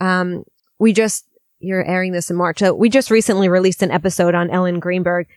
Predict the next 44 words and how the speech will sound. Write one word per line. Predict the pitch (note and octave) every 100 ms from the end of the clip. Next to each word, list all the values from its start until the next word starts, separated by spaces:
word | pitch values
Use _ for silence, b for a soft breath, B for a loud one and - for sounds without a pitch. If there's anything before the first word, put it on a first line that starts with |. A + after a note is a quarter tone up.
| b
And | G#3 C#4+
this | -
is | A#3 -
fascinating | F#3+ G3+ F#3 E3+ E3
'cause | E3+ F#3+
this | C4 -
is | D4
similar | - - F4 F4 A#3+
to | - G3
Lavina | F#3 F3+ G#3 F3
in | E3
the | F3+
sense | F3 F3+ F3
that | F3 F3 - _ _ _
the | A#3
police | - B3+ D4
were | A3
quick | - G#3+ -
to | G3
say | - F3 E3+ F#3+
that | F3+
it | F#3+
was | E3
a | E3
suicide. | - F#3 G#3+ C#4 D#4 - _ _ _ _ _ _
This | D4 -
woman | A3 A#3+ D4+ C4+
was | G#3 -
stabbed | - - - G#3 G3 G#3+ G#3
several | - A3+ G#3 A#3+ B3+
times | - G3+ G#3 G3+
in | - F#3+
the | E3+
neck, | E3+ F3 D4 - _ _ _ _ _ _
and | G#3+ G#3+
they | G#3
claim | G#3+ - G3+ F#3+
that | F3
she | - F3
did | F#3
this | D3+ E3+
to | - E3+
herself. | E3 - - - -
And | F3 E3+